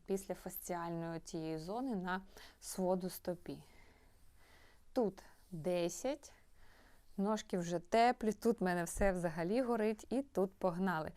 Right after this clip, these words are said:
Розкручуємо кожний палець. Можна ось таким чином, мені так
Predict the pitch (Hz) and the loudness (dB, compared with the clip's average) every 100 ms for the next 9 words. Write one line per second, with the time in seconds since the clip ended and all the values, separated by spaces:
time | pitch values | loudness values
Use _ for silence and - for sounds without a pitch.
0 | - - - 196 240 247 - 240 240 285 | -12 -18 -4 0 0 -2 -2 2 4 2
1 | - 254 247 240 214 208 202 - 170 175 | 0 0 0 2 2 2 -2 0 0 2
2 | 214 220 196 185 - 190 247 247 - 427 | 2 2 2 -2 -4 -6 -4 -4 -2 0
3 | 311 226 233 214 | 2 2 0 -4